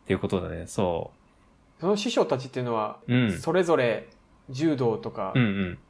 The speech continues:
Speaker 2: それぞれの武術の達人的な感じ？
Speaker 1: うんうん。そう、達人で。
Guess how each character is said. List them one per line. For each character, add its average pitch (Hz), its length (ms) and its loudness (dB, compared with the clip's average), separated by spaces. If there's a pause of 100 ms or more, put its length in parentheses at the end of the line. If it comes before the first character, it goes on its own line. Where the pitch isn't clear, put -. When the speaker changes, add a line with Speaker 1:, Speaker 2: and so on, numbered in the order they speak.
(280)
Speaker 2:
そ - 140 -4
れ 151 60 4
ぞ 131 80 6
れ - 80 2
の - 100 2
武 170 160 0
術 156 200 -4
の 175 120 0
達 127 220 -6
人 127 160 -4
的 123 180 -8
な 120 80 -8
感 117 160 -10
じ？ 110 80 -12
Speaker 1:
う 113 40 -8
ん - 20 -12
う 131 40 -12
ん。 131 40 -20 (920)
そ - 320 2
う、 104 60 -2
達 120 320 0
人 120 200 -2
で。 113 440 4